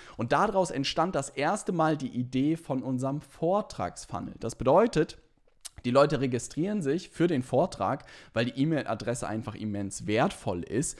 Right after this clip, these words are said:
und die Leute es auch nochmal ein Stück weit ernster nehmen, wenn sie sich für etwas registrieren müssen, wie für einen Live-Event. Dann können sie sich die Aufzeichnung von dem Videovortrag auf einer Seite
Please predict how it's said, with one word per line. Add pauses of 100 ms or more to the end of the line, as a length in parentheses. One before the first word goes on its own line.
(140)
und
die
Leute
es
auch
nochmal
ein
Stück
weit
ernster
nehmen,
wenn
sie
sich
für
etwas
registrieren
müssen,
wie
für
einen
Live-Event. (380)
Dann
können
sie
sich
die
Aufzeichnung
von
dem
Videovortrag
auf
einer
Seite